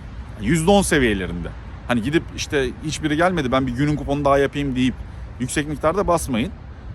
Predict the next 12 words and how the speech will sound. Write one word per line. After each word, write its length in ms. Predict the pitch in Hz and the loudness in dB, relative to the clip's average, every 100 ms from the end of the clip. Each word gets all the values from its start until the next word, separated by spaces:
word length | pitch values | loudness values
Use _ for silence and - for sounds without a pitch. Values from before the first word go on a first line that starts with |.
| - - - | -14 -16 -8
Yine 120 | 156 | -2
o 80 | 160 | 0
geniş 240 | 151 170 160 | 2 0 -2
kuponlara 400 | - 156 151 147 | -2 0 2 4
bastığınız 460 | 143 - 160 156 | 2 0 -4 -2
gibi 160 | 110 85 | -4 -6
işte. 280 | - - - - - - - - - - - - | -6 -6 -8 -10 -16 -16 -16 -16 -14 -14 -12 -2
Günlük 360 | 131 135 127 | 0 0 -2
bütçedeki 420 | 120 107 120 117 127 | -6 -4 -2 -2 -2
nasıl 220 | 139 117 | 0 0
o 80 | 107 | 0
geniş, 260 | 110 107 | -2 -4